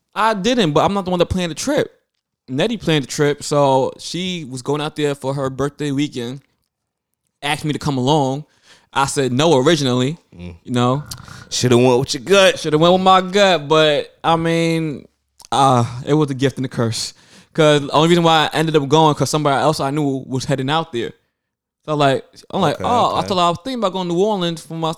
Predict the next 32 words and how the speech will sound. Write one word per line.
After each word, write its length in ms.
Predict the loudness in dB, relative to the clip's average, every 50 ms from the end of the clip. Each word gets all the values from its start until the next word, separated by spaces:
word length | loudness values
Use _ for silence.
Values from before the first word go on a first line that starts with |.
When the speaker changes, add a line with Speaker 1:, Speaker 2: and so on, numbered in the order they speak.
| -8
Speaker 1:
the 80 | -12 -6
birthday, 560 | -2 0 0 0 0 0 0 0 0 0 0
from 160 | -4 -8 -10 -8
the 60 | -6
seventeenth 540 | -4 -4 -4 -4 -4 -6 -6 -6 -8 -8 -12 _ _ _
through 100 | -4 -4
the 40 | -4
twenty-second. 440 | -4 -4 -6 -4 -4 -4 -4 -4 -4
She's 80 | -4
like, 120 | -4 -4 -2 0
"Oh, 140 | 0 0
I'm 120 | 0 -2 -4
gonna 20 |
be 60 | -6
out 80 | -6 -4
there 80 | -2 -2
at 60 | -2
the 60 | -2
same 180 | -4 -6 -6 -6
time." 300 | -6 -4 -4 -4 -4 -6 -10 _ _ _ _ _ _ _ _ _ _ _ _ _
I'm 80 | -4 0
like, 180 | 0 0 0 -2 -8 -12 _
"What 160 | -6 -6 -2
time?" 300 | 0 2 2 2 0 -4 -6
She's 80 | -4
like, 200 | -2 -2 0 -2
"The 100 | -4 -6
seventeenth 680 | -6 -4 -2 0 0 -2 -4 -6 -4 -4 -4 -4 -6 -6
through, 100 | -6 -4
like, 160 | -4 -4 -4
the 80 | -6 -10
twentieth." 580 | -10 -8 -8 -6 -6 -6 -8 -10 -12 -14 -18